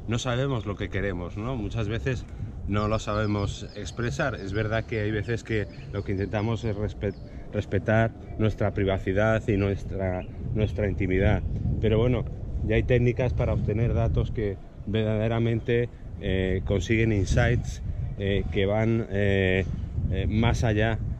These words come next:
de argumentos puramente racionales o políticamente correctos, ¿no? En segundo lugar, que disponer de un buen dato no significa tomar decisiones correctas. Y la clave,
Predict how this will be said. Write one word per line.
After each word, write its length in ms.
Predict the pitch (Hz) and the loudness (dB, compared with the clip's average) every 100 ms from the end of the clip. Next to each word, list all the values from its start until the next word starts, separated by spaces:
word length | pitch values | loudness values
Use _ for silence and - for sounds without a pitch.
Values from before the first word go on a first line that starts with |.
| - | -6
de 920 | 104 101 98 95 95 92 92 92 95 82 - - - | 0 4 4 4 4 2 2 2 2 0 -4 -4 0
argumentos 580 | 107 110 107 117 123 110 | 0 2 2 2 0 -2
puramente 760 | 120 110 110 107 101 113 101 - - - | 0 0 2 0 2 0 0 -4 -10 -4
racionales 800 | 92 - 110 113 113 117 113 - | -2 0 2 2 4 2 2 0
o 120 | 101 | 0
políticamente 880 | 104 107 107 107 101 101 90 107 101 - - - - | 0 -2 -2 0 0 0 2 2 2 -2 -8 -8 0
correctos, 580 | 101 101 95 - 85 | 2 2 0 -2 -2
¿no? 220 | 104 131 135 - - - - - | 0 -2 -4 -10 -4 0 2 2
En 160 | 117 113 | 4 4
segundo 380 | - 117 139 156 | 4 4 4 4
lugar, 360 | 147 143 165 165 - - - - - - - - - - | 4 2 -2 -4 -10 -12 -10 -8 -6 -6 -8 -8 -6 -2
que 280 | - 110 110 - - - - - - | 4 4 2 -4 -6 -8 -8 -8 -2
disponer 560 | 110 - 117 117 143 123 | 0 0 2 2 2 2
de 80 | |
un 100 | 131 | 2
buen 240 | 131 127 113 | 2 2 2
dato 400 | 120 127 143 135 - | 2 0 0 -2 -2
no 140 | - 127 | 0 2
significa 600 | 131 127 - 139 120 107 | 4 4 4 0 0 0
tomar 280 | 104 107 104 | 2 2 0
decisiones 500 | 104 98 107 98 - | 0 0 0 0 0
correctas. 640 | 95 92 87 - 85 - - - - - - - - - - | 0 0 -2 -2 -4 -4 -6 -6 -8 -10 -12 -12 -12 -8 0
Y 80 | 113 | 4
la 140 | 110 | 4
clave, 500 | - 151 147 139 - | 4 2 4 2 2